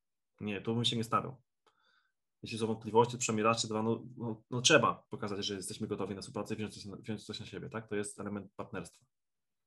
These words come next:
Natomiast jeśli my s-, jesteśmy przekonani,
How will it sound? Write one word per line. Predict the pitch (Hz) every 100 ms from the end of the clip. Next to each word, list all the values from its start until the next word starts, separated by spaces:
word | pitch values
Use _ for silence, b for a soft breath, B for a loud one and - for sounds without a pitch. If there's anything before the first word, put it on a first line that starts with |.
| _ _ _ _ _ _ -
Natomiast | 117 131
jeśli | 123 123
my |
s-, | 120 - -
jesteśmy | 123 120 131
przekonani, | - 127 156 170 107 90